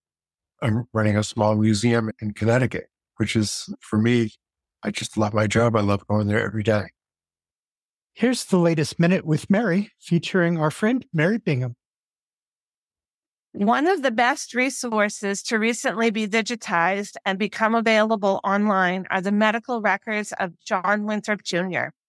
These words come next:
Speaker 3: These papers were only available on microfilm at the Massachusetts Historical Society when I began to take trips to Boston to view them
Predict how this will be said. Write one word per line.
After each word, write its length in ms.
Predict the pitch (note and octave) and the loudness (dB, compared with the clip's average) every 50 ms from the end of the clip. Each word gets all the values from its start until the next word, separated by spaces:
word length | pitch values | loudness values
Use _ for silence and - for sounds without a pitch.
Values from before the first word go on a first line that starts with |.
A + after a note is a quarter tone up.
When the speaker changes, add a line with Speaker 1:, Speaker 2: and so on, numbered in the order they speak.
| _ _ _ _ _ _ | _ _ _ _ _ _
Speaker 3:
These 240 | - B3+ C#4+ C4+ - | 0 0 0 0 -2
papers 580 | - A#3+ D#4+ F4 F4 - F#4+ G4 F#4+ - - - | -2 0 0 2 2 2 2 0 0 0 -4 -2
were 240 | G#3+ A3 G#3+ G#3 - - | 0 2 2 2 2 2
only 320 | A#3 A#3 B3 B3+ C#4 C4+ | 0 0 2 0 2 2
available 680 | C4 A#3 A#3 A#3 A3 A3 A3+ A3+ G#3 A3 A3 A3 - - | 0 2 2 2 2 2 2 0 0 0 0 0 0 0
on 180 | - G#3 G#3 G#3 | 0 2 2 4
microfilm 800 | G#3+ A3+ B3 B3 - A#3+ A#3 - - F#3 F#3 F#3+ F#3+ F#3 F#3+ | 2 2 0 0 -4 -6 -6 -4 -4 -2 0 0 0 -2 -4
at 240 | - F2+ D3 G3+ - | -4 -4 -4 -4 -4
the 60 | - F3 | -4 -2
Massachusetts 920 | F3+ F3 E3+ G#3 A3+ - - C#4 A3+ - C4 A#3+ A3 F#3+ A3 F#3 - - | 0 0 0 0 -2 -4 -10 -10 -10 -8 -6 -6 -6 -6 -8 -10 -8 -10
Historical 600 | - G3+ - - A#3+ A#3 B3 B3+ B3 B3+ A#3 A3 | -10 -10 -4 0 2 2 2 2 2 0 -2 -4
Society 880 | - - G#3+ - - - F#3 F#3 F#3+ F#3+ F#3+ F#3+ F3+ F#3 F3+ F3 G3+ - _ _ _ _ _ - | -4 -6 -10 -6 -2 0 2 2 2 2 2 0 0 0 -2 -4 -6 -10 _ _ _ _ _ -2
when 160 | G3+ G#3 G3 | 0 2 2
I 160 | F#3+ A3 B3+ | 2 2 2
began 500 | A#3+ C4+ B3+ A3+ A3 G#3 G#3 G3 G3+ G#3 | 0 0 -2 0 0 2 2 2 2 0
to 120 | - A3+ G#3 | -4 -8 -12
take 320 | - - A#3+ B3 B3+ - | -4 -2 -2 -2 -2 -4
trips 360 | - - G3 - - - - - | -2 -2 -2 -2 -2 -6 -10 -8
to 80 | A#3+ | -6
Boston 680 | G3 - A3 B3 C#4+ C#4 - - - D#3+ D#3 D#3+ F3+ F#3+ | -2 0 2 2 2 0 -4 -6 -4 -2 -2 -2 -4 -4
to 120 | - A#3 A3+ | -2 -4 -4
view 280 | G3 B3+ C4 C#4+ D#4 D4+ | -2 0 0 0 0 0
them 340 | A#3+ F3+ D#3 E3+ F#3 G3+ | 0 0 0 -2 -2 -6